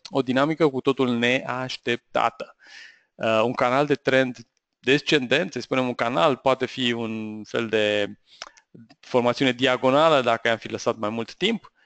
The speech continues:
depinde dacă liniile sunt paralele sau convergente, în orice caz ieșire explozivă în afara sa, ceea ce înseamnă că s-au întâmplat niște lucruri.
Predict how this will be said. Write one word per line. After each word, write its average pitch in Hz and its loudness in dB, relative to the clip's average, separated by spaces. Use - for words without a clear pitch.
depinde 117 -6
dacă 110 0
liniile 113 -2
sunt - -10
paralele 110 0
sau 107 -4
convergente, 170 0
în 135 -2
orice 147 0
caz 127 0
ieșire 120 2
explozivă 120 -4
în 113 -6
afara 110 2
sa, 147 -2
ceea 123 -2
ce - -8
înseamnă 113 -4
că 117 -6
s-au 113 -2
întâmplat 104 -4
niște 107 -4
lucruri. 139 2